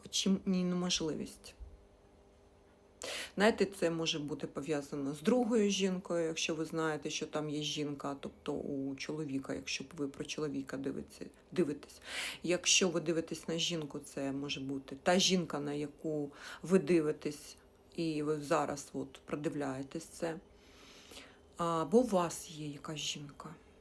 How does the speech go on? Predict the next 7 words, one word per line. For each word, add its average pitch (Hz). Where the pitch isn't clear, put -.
дл-, 165
е, 160
яка 165
для 180
вас 185
дуже 170
важлива. 139